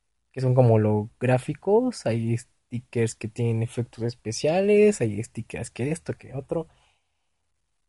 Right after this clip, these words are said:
Y yo no te digo que no, o sea, <laughs> ca-, cada quien con sus cosas, pero digo, "Wow, stickers". Se me hace algo interesante y quisiera ver cómo funciona eso,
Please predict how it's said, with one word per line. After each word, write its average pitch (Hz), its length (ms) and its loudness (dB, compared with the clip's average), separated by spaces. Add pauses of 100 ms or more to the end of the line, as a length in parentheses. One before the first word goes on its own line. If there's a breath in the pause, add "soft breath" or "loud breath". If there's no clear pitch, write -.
(1080)
Y 254 120 -4
yo 285 80 6
no 294 100 8
te 277 100 2
digo 254 220 10
que 214 120 6
no, 233 160 8
o 143 160 8
sea, 120 280 4
<laughs> - 0 -
ca-, - 120 -10 (760 loud breath)
cada 196 200 4
quien 190 300 4
con 185 200 2
sus 127 160 2
cosas, 131 500 4
pero 120 220 4
digo, 120 380 6
"Wow, 110 720 0
stickers". 117 1300 -2 (1900)
Se - 160 0
me 165 80 6
hace 208 140 6
algo 208 140 10
interesante 131 420 4
y 131 80 4
quisiera 113 300 4
ver 117 140 4
cómo 117 200 0
funciona 117 500 -2
eso, 120 220 2